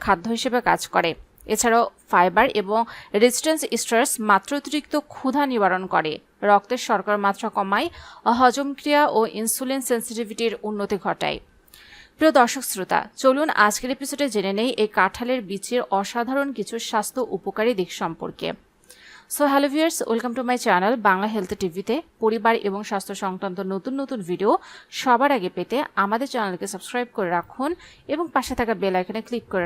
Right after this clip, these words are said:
রাখুন। এতে করে পরিবার এবং স্বাস্থ্য সংক্রান্ত নতুন নতুন ভিডিও আপনার কাছে পৌঁছে যাবে সবার আগে। গবেষণায় দেখা গিয়েছে কাঁঠালের বিচিতে রয়েছে বেশ কিছু অ্যান্টিব্যাকটেরিয়াল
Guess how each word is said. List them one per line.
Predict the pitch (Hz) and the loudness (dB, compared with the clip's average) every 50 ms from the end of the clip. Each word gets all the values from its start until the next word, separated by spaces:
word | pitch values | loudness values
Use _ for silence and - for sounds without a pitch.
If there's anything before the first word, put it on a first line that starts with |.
| 175 180 | 2 0
রাখুন। | 175 - - - 196 180 87 - - - - - - - | 0 -2 -6 -6 -6 -6 -6 -12 -16 -18 -18 -10 -2 -2
এতে | 214 - 226 - | 0 0 2 2
করে | - 214 233 226 - | 4 2 2 2 4
পরিবার | 208 208 208 208 202 240 262 277 - - | 4 4 4 4 4 4 2 2 0 -2
এবং | 190 208 214 - | -4 -6 -6 -4
স্বাস্থ্য | - 190 - - 202 - 220 | -4 -6 -6 -6 -6 -4 -4
সংক্রান্ত | 196 196 - 226 196 202 202 196 | -4 -4 -6 -8 -6 -6 -6 -6
নতুন | 180 165 - 220 247 | -6 -6 -6 -6 -6
নতুন | 254 254 277 247 226 - | -6 -8 -8 -10 -6 -6
ভিডিও | 196 185 202 240 - - - | -2 0 0 0 0 2 0
আপনার | 190 - 214 214 202 214 | 0 0 -2 -4 -4 -4
কাছে | 208 - 226 - | -6 -6 -8 -8
পৌঁছে | - 180 180 - 196 196 | -8 -8 -8 -6 -6 -6
যাবে | 185 180 254 254 - | -4 -4 -4 -6 -4
সবার | - 208 170 170 160 156 147 | -4 -2 0 0 0 0 -2
আগে। | 139 - 143 147 - _ _ _ _ _ - - - - _ - 220 233 | -4 -6 -12 -14 -14 _ _ _ _ _ -20 -20 -20 -20 _ -4 4 4
গবেষণায় | 226 214 254 277 - 320 359 359 277 311 | 4 6 4 0 0 2 2 4 6 4
দেখা | 302 - 330 320 | 4 4 0 0
গিয়েছে | 330 330 330 330 - 339 - 247 | 2 0 0 0 0 0 4 4
কাঁঠালের | - - 254 247 254 254 208 | 4 4 4 2 2 2 2
বিচিতে | 233 220 - 247 233 247 226 | 2 -2 -2 -2 0 0 2
রয়েছে | 220 214 208 208 - 254 190 175 | 2 2 2 2 0 -2 2 4
বেশ | 214 233 226 - - | 4 4 4 2 -6
কিছু | 247 226 - 262 - | -8 -4 -4 -4 -2
অ্যান্টিব্যাকটেরিয়াল | - 196 190 185 214 202 180 196 190 - - 240 226 202 | -2 -2 -2 -2 -4 0 0 0 0 0 0 2 2 2